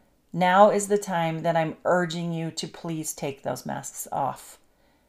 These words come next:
Be true to yourself. Whatever word you choose for twenty twenty-two, this year is about being true to yourself. I can't emphasize it enough.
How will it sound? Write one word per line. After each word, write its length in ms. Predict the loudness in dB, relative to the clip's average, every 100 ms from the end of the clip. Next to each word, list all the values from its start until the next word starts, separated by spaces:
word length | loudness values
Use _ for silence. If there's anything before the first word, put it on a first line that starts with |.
| -4
Be 120 | 0
true 300 | 0 2 2
to 60 | 4
yourself. 640 | 2 -2 0 0 0 -4 -20 -20 _ 4
Whatever 600 | 8 8 10 10 10 4
word 340 | 6 6 4
you 160 | 2 -2
choose 500 | -2 -4 -4 -4 -8
for 140 | -8 -8
twenty 360 | -4 -2 -2
twenty-two, 800 | -4 -4 -4 -6 -6 -4 -2 -4 -8 _ _ _ _ _ _ _ _
this 280 | 8 10 8
year 440 | 2 2 2 -2 -6
is 180 | -2 -2
about 380 | 4 6 6 4
being 300 | -2 -2 -4
true 460 | -6 -4 -4 -4 -10 _ _ _ -10
to 140 | -2
yourself. 840 | 0 2 0 0 0 0 -2 -10 -20 _ _ _ _ 2
I 120 | 2
can't 720 | 2 -2 2 4 2 -2 -16 -18 _ _
emphasize 640 | 0 2 4 4 4 2 -2
it 180 | -6 -4
enough. 520 | -4 2 2 0 -4